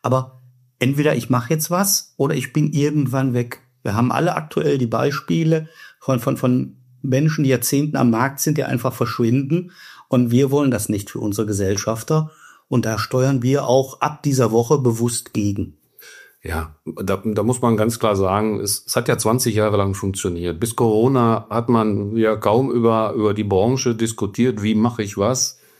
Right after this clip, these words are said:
Speaker 2: äh, wie stelle ich meine Ware dar. Es hat alles funktioniert, die Umsätze sind gelaufen, die Erträge wurden gemacht. Zur Corona-Phase natürlich noch, noch besser, das ist Ihnen auch bekannt.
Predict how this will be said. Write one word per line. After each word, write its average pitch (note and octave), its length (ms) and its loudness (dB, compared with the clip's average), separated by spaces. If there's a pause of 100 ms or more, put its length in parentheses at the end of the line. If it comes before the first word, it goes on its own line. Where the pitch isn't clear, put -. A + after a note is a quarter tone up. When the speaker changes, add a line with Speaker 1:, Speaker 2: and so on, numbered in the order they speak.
(160)
Speaker 2:
äh, G#2 300 0
wie A#2 100 2
stelle A#2 280 0
ich A2 80 -2
meine A2 320 0
Ware A2 360 2
dar. A2 480 0
Es - 120 -4
hat A#2+ 160 -4
alles C#3 180 0
funktioniert, D3 840 0
die B2 200 -2
Umsätze C3 400 0
sind B2+ 180 2
gelaufen, C3 560 2
die A#2+ 80 2
Erträge B2+ 480 0
wurden B2 300 2
gemacht. A#2+ 500 -2 (380)
Zur B2+ 180 -2
Corona-Phase B2 720 2
natürlich A#2+ 380 0
noch, B2+ 260 0
noch B2 240 0
besser, C3+ 500 0 (140)
das A2 160 -6
ist A2+ 140 -6
Ihnen A2+ 260 0
auch C3 220 -4
bekannt. B2 460 0